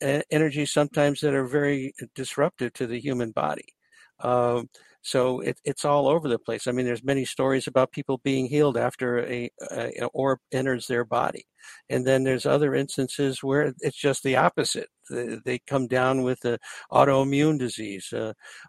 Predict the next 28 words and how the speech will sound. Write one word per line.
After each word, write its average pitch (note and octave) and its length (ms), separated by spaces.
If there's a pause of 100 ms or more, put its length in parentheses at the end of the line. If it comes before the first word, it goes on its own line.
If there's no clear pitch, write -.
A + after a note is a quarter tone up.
uh, - 240
one B2 300
of A#2+ 80
the A#2 120
latest A#2+ 460
books - 280
on A#2 220
skinwalkers B2 760
at A#2+ 200
the, A#2 300
uh, A#2 140
Pentagon, A#2 540 (380)
uh, A#2 600
they A#2+ 180
talk - 320
about A#2 360
that A#2 240
in, A#2+ 160
in B2 180
that A2+ 280
book A#2+ 240
quite A2+ 260
a A2 80
bit, C#3 320 (160)
uh, A2 240 (160)
the, A2 300
uh, G2+ 60 (360)
health C#3+ 340